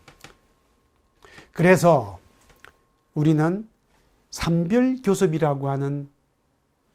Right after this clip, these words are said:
것이 바로 자본주의 생산 관계에서 노동자들의 상태를 보호해 줄 수 있는 가장 중요한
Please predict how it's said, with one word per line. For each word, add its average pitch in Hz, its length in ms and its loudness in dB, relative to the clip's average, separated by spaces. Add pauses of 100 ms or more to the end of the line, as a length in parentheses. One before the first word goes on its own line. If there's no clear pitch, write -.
(120)
것이 139 480 -6 (320)
바로 160 480 -2 (480)
자본주의 190 520 0
생산 165 480 -4
관계에서 139 1000 -6 (720)
노동자들의 214 720 -2
상태를 175 560 -8
보호해 165 320 -2
줄 131 140 -8
수 - 160 -14
있는 107 260 -14 (380)
가장 202 420 -8
중요한 156 540 -4